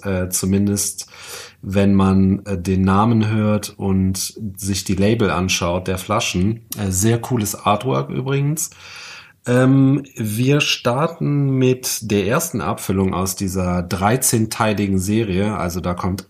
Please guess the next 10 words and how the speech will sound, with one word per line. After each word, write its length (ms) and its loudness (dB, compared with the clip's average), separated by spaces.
einiges 640 0
auf, 580 -4
äh, 420 -4
den 240 2
Genießer 540 2
zu, 220 -2
kann 180 -2
man 120 0
so 120 -2
sagen. 480 2